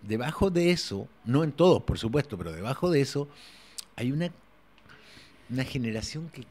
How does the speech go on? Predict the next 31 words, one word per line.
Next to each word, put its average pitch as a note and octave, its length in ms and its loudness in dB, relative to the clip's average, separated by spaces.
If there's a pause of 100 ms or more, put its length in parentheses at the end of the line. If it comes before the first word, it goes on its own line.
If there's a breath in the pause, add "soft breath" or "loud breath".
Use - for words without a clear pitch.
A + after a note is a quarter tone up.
cree F3+ 460 0
en C3+ 180 -4
el A#2 160 -2
mérito, A#2 720 -4 (120)
en B2 200 -6
hacer F3 500 -6
las F3 180 -6
cosas D#3 340 -6
bien, D#3+ 200 -2 (280 loud breath)
en A2+ 140 -10
ser. D#3+ 500 -4 (480 soft breath)
M-, A#2+ 240 -8
mira, C#3 260 -4
en A2+ 80 -8
el B2 120 -10
colegio, F#3 580 -8
a F#3 60 -8
mí, F3 300 -10
en G#2 300 -8
el F#2 60 -8
liceo, G2 400 -6
en F2+ 140 -10
la F2+ 60 -8
escuela, C3 340 -4
en F2 120 -14
Uruguay, G#2 360 -6
me C3 180 -8
enseñaban B2+ 720 -6
un, C3+ 260 -6
una C#3+ 200 0
máxima, F2 640 -6